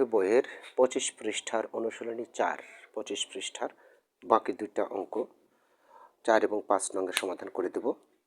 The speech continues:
এক, দুই, তিন, এগুলোর সমাধান তোমরা এই ভিডিও ডেসক্রিপশনে এবং সেই সাথে অন্যান্য ভিডিওগুলো পেয়ে যাবে। ক্লাসগুলো এই আজকের ক্লাসের ভিডিওর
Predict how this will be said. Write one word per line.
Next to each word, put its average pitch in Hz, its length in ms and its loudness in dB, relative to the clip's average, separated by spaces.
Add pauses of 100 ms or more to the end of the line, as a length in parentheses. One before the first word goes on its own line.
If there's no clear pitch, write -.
(180)
এক, 104 140 -2 (420)
দুই, 95 200 -2 (120)
তিন, 104 160 4 (1000)
এগুলোর 104 300 0
সমাধান 101 280 -4 (140)
তোমরা 95 200 -2 (120)
এই 98 140 -2
ভিডিও 98 260 -6
ডেসক্রিপশনে 92 640 -6 (440)
এবং 110 140 4 (120)
সেই 147 220 8
সাথে 151 240 6 (1400)
অন্যান্য 110 360 2 (120)
ভিডিওগুলো 98 480 -2
পেয়ে 98 240 4
যাবে। 92 200 2 (560)
ক্লাসগুলো 95 400 0 (840)
এই 98 160 2 (1000)
আজকের - 340 -4
ক্লাসের - 380 -2 (760)
ভিডিওর 87 340 -4